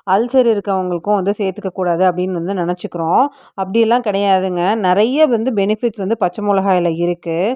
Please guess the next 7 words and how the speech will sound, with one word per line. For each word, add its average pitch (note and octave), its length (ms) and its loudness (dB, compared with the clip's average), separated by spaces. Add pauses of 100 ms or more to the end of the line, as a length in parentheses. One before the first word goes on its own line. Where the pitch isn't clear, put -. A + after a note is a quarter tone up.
(400)
என்னென்ன C4 540 0
அப்படின்னு G#3+ 320 0
வந்து G#3 160 -4
நம்ம G3 200 -2
பார்ப்போம் F3 380 -2
இந்த E3 140 -2
வீடியோல. F3 440 2